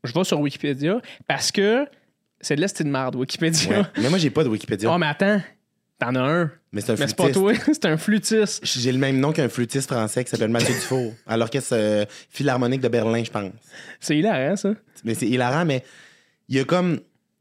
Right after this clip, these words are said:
Speaker 2: un moment, à un moment donné, j'étais comme, « Ouais, Chris, tout le monde a des Wikipédia, moi, j'en ai pas. » Tu
Speaker 1: Ouais.
Speaker 2: comprends ? J'étais comme, « Pourquoi j'ai pas de Wikipédia ? » Tu sais, puis là, je comprenais pas qui, qui fait un Wikipédia. Là, je me suis mis à m'intéresser à ça. Puis finalement, je trouve ça crissement drôle, là, pas avoir de Wikipédia.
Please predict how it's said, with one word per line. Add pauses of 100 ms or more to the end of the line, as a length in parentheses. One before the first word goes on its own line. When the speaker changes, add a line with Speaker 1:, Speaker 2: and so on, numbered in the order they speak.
(100)
Speaker 2:
un
moment,
à
un
moment
donné,
j'étais
comme, «
Ouais, (100)
Chris,
tout
le
monde
a
des
Wikipédia,
moi,
j'en
ai
pas. »
Tu
Speaker 1:
Ouais.
Speaker 2:
comprends ? (300)
J'étais
comme, «
Pourquoi
j'ai
pas
de
Wikipédia ? »
Tu
sais,
puis
là,
je
comprenais
pas
qui,
qui
fait
un
Wikipédia.
Là,
je
me
suis
mis
à
m'intéresser
à
ça. (640)
Puis
finalement, (380)
je
trouve
ça
crissement
drôle,
là,
pas
avoir
de
Wikipédia.